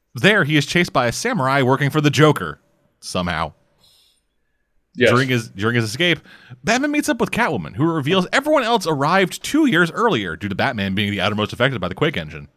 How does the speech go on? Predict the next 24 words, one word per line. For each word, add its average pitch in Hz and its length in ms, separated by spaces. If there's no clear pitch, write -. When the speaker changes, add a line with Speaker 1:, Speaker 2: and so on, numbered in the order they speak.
Speaker 1:
He 165 240
learns 165 220
from 127 100
her 165 140
Speaker 2:
Yeah. 156 40
Speaker 1:
that 143 180
all 135 200
of 113 100
Gotham 127 240
City's 123 220
top 117 220
criminals 117 460
have 107 220
become 104 260
feudal 165 400
lords 147 600
after 143 260
deceiving 143 440
the 143 80
Sengeki-, 139 640
uh, 110 220
the 107 100
Sengoku 127 760
daimyo, 95 540